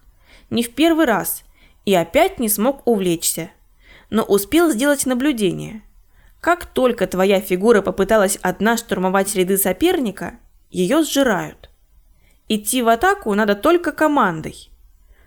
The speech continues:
Твоя шахматная фигура должна быть защищена другой, которая может уберечь от удара. И более того,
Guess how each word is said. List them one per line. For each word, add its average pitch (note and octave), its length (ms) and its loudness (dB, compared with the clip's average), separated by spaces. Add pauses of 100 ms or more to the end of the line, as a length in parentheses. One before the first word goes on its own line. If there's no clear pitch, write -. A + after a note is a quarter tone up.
Твоя G#3+ 280 4
шахматная G#3 640 0
фигура G#3 640 2
должна G#3 400 2
быть B3 240 -4
защищена G3+ 720 0
другой, A3+ 580 0
которая D4+ 400 0
может C4 380 -2
уберечь G#3+ 400 2
от A3+ 180 -8
удара. G#3+ 460 -2 (800)
И G3 120 2
более A#3 400 4
того, E3 500 -4